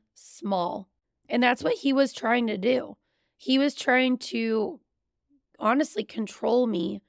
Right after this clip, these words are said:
keep me small, and keep me under his thumb.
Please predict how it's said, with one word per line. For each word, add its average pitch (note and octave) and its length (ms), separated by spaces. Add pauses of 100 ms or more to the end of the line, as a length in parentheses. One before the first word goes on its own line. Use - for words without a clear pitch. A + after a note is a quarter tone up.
(500)
keep - 360
me C4 200
small, A3 920 (720)
and A#3 240
keep C4+ 340
me A#3+ 420 (800)
under B3 260
his A3+ 200
thumb. - 480